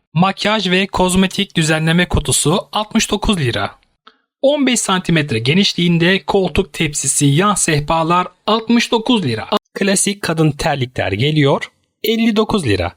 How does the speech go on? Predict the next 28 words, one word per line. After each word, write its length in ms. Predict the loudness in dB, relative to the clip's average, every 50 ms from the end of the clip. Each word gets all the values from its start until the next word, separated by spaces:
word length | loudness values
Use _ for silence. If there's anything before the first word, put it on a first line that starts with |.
| _ _ _ _ _ _ _ _ _ _ _ _ _ _ _
Karaca'dan 600 | -2 0 0 2 2 0 0 2 2 0 0 0
şef 340 | 0 0 -2 -2 -4 -2 -2
bıçakları 640 | -2 0 0 -2 -2 0 2 2 4 4 4 2
yüz 260 | 2 2 2 2 2
yetmiş 360 | 0 2 2 2 2 2 2 0
dokuz 360 | -2 0 0 0 0 2 0
lira. 300 | -2 -2 -4 -8 -12 -16 _ _ _ _ _ _ _ _ _ _ _
İki 220 | -8 -6 -4 -2
yıl 220 | 0 0 0 0 0
garantili, 720 | 0 0 0 0 -2 -2 -4 -2 -2 0 0 0 0 0 _
üç 200 | -2 -2 0 -2
kişilik 520 | -4 -4 -4 -2 -2 0 -2 -2 -4 -4 -2
gölgelikli 880 | 0 0 0 0 -2 -2 -2 -2 -2 -4 -2 -2 0 0 2 2 2 2
Luka 260 | 0 0 -2 -4 -2
salıncak 720 | -2 -2 -2 0 0 0 0 0 0 -2 -4 -6 -14 -20 _ _ _ _ _ _ _ _ _ _ -4
yedi 260 | -4 -2 -2 0 0
bin 200 | 2 2 2 2
dokuz 320 | 0 0 0 0 2 2
yüz 220 | 2 2 2 2 0
doksan 380 | -2 -2 -2 -4 -2 -2 -2
dokuz 280 | -2 0 0 -2 0 0
lira. 320 | 0 0 0 -2 -4 -8 _ _ _ _ _ _ -8
Beş 340 | -4 -4 -2 -2 -2 0
yüz 60 | 0 0
otuz 220 | 0 0 -2 -4
iki 200 | -4 -2 0 2
milim 260 | 2 2 2 0 0
hacimli 720 | -2 -2 -2 -2 0 2 2 4 4 2 2 0 -2 -4